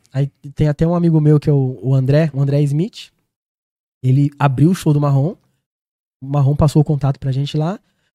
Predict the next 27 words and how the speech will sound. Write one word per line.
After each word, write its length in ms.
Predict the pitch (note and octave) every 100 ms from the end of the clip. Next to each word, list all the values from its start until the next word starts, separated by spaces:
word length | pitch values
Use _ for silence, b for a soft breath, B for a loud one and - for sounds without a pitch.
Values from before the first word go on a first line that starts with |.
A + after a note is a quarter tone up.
| _
O 40 | D3+
André 200 | D#3 E3+
Smith 220 | D#3 E3
foi 140 | -
o 40 | E3
primeiro 280 | E3+ E3+ G3
que, 180 | F3+ D3+ -
que, 280 | D#3 C#3 C3 -
que 180 | C3+
entrou 260 | C#3 C3 D3
em 40 |
contato 520 | C#3 D#3 E3+ F#3+ - A#3+
e, 100 | -
e 60 | F3+
abriu 240 | E3+ E3+
o 40 | G3+
show. 280 | - B2+ B2 _ _ _ _ _
Aí 100 | C#3+
logo 200 | D#3+ F3+
na 60 | G#3
sequência 440 | A3 A3 F#3 G3
eu 40 | G3+
também 200 | G#3 G3
mandei 200 | F3 E3
mensagem, 460 | E3+ - F3 G3+
conversei 460 | - D#3+ D#3 - D3+
com, 320 | D3 C3+ B2+